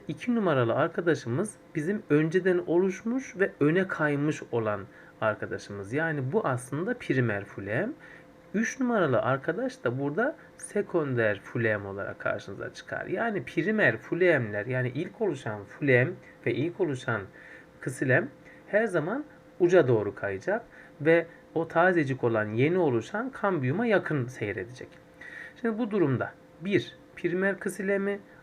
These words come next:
A ise diyor primer fulemi ifade etmektedir. Zaten bu külliyen yanlış bir ifade. Ne? Çünkü, e, bir numara zaten fulem. Dolayısıyla bu olmaz. T iki zaman diliminde sekonder fulem iki ile,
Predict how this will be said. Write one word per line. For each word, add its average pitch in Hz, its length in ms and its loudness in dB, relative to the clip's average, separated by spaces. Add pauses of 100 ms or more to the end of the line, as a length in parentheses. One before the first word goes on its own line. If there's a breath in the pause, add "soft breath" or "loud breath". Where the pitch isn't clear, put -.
(180)
A 185 240 2
ise 180 360 0
diyor 165 300 0
primer 165 420 0
fulemi 139 500 2
ifade 110 380 0
etmektedir. 104 580 -6
Zaten 190 640 -4
bu 196 180 2 (200 loud breath)
külliyen 123 500 2 (260)
yanlış 101 400 -6
bir - 100 -16
ifade. 113 520 -6
Ne? 190 220 0 (240)
Çünkü, 160 480 -4 (220)
e, 131 220 -2
bir 151 180 4
numara 117 280 2
zaten 139 360 0
fulem. 104 480 -4
Dolayısıyla 147 640 -4 (180)
bu 208 140 0
olmaz. 98 320 -4 (540 loud breath)
T 151 200 2
iki 165 200 0
zaman 214 380 0
diliminde 131 640 0 (340 loud breath)
sekonder 185 640 2
fulem 123 460 2 (100)
iki 131 280 -8
ile, 196 300 0